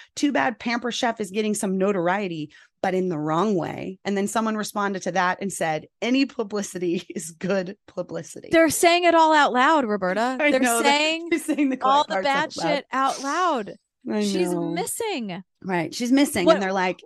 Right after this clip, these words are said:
Speaker 2: what
Speaker 1: "You
Speaker 2: was
Speaker 1: should
Speaker 2: it
Speaker 1: put
Speaker 2: so
Speaker 1: my website on there in case people need a new vegetable peeler."
Speaker 2: No one needs a new vegetable peeler. It's, you're fine. Someone is missing. Oh my
Speaker 1: Someone's
Speaker 2: God. Like a
Speaker 1: missing.
Speaker 2: real
Speaker 1: One of your
Speaker 2: human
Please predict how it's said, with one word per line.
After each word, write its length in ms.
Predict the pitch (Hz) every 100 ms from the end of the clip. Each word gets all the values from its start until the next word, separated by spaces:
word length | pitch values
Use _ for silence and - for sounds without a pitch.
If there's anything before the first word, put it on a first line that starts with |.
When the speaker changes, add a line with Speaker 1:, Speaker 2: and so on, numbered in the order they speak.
| _
Speaker 2:
what 160 | 214 320
Speaker 1:
"You 80 | 381
Speaker 2:
was 80 |
Speaker 1:
should 120 | 440 -
Speaker 2:
it 40 |
Speaker 1:
put 80 | 392
Speaker 2:
so 160 | 320 233
Speaker 1:
my 240 | 277 403 302
website 420 | 240 220 240 226
on 160 | 220
there 140 | 220 214
in 60 |
case 200 | 214 262
people 320 | - 269 254 240
need 240 | 247 233
a 80 | 214
new 240 | 254 277
vegetable 540 | 208 254 269 - 214 185
peeler." 640 | - 165 160 92 73 -
Speaker 2:
No 300 | 269 277 294
one 220 | 302 311 285
needs 240 | 277 254
a 40 |
new 140 | 262 247
vegetable 380 | 240 - 226 196
peeler. 400 | 170 160 - -
It's, 180 | 226 -
you're 200 | 254 254
fine. 500 | - 262 233 165 190 _
Someone 380 | - 269 285 294
is 120 | 254
missing. 540 | 277 - 247 165 175 - _
Oh 140 | 262
my 180 | 320 330
Speaker 1:
Someone's 320 | 330 392 427
Speaker 2:
God. 20 | 220
Like 120 | -
a 20 | 185
Speaker 1:
missing. 40 |
Speaker 2:
real 80 | 220
Speaker 1:
One 60 | 359
of 40 |
your 160 | 381 415
Speaker 2:
human 120 | 339